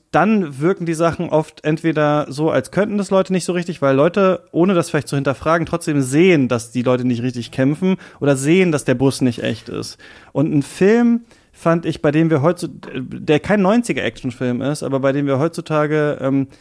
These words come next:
sehen, wie es auch gehen kann, ist, ähm, dieser indische Mega-Blockbuster R R R,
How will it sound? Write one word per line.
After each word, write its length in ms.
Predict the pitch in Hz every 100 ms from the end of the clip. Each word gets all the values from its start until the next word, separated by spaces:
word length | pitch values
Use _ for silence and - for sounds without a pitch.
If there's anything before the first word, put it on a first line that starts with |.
| _ -
sehen, 220 | 143 160
wie 60 |
es 100 | 147
auch 180 | 147 180
gehen 220 | 175 165
kann, 320 | 156 151 151 135
ist, 340 | 143 - - -
ähm, 360 | 131 123 123 120 _ _ _ _ _
dieser 200 | 135 127
indische 300 | 143 170 165
Mega-Blockbuster 1040 | 147 156 156 139 143 165 135 - 147 139 139
R 60 |
R 320 | 131 135 127 123 135
R, 60 | 185